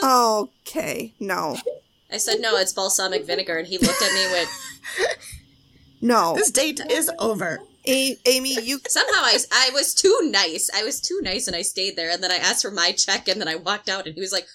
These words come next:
Speaker 2: "Uh, uh,
Speaker 1: <laughs>
Speaker 2: uh." I'm like, "No."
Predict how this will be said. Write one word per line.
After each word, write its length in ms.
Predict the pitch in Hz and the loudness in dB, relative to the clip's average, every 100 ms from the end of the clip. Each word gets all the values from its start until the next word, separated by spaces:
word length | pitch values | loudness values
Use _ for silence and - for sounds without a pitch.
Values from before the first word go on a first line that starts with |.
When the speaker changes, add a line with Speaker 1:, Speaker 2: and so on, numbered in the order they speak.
| _ - | _ 2
Speaker 2:
"Uh, 140 | 202 - _ _ _ | 2 2 _ _ _
uh, 220 | 220 180 160 | -2 -2 -6
Speaker 1:
<laughs> 120 | _ - - 427 - 440 - 427 277 | _ -8 0 0 2 0 2 -2 0
Speaker 2:
uh." 260 | 208 180 170 _ _ _ _ _ _ _ _ _ _ | -2 -2 -6 _ _ _ _ _ _ _ _ _ _
I'm 80 | 233 | -20
like, 140 | 254 | -14
"No." 120 | 247 | -2